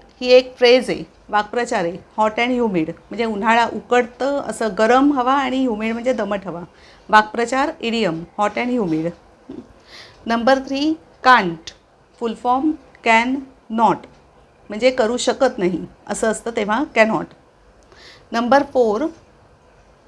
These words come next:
such a weather, हे जे वेदर आहे, डब्ल्यू ई ए, स्पेलिंग बघा, डब्ल्यू ई ए टी एच ई आर, वेदर म्हणजे हवामान. आणि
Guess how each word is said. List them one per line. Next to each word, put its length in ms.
such 340
a 160
weather, 440
हे 120
जे 160
वेदर 420
आहे, 240
डब्ल्यू 560
ई 160
ए, 280
स्पेलिंग 420
बघा, 180
डब्ल्यू 340
ई 220
ए 100
टी 180
एच 180
ई 60
आर, 200
वेदर 280
म्हणजे 220
हवामान. 560
आणि 220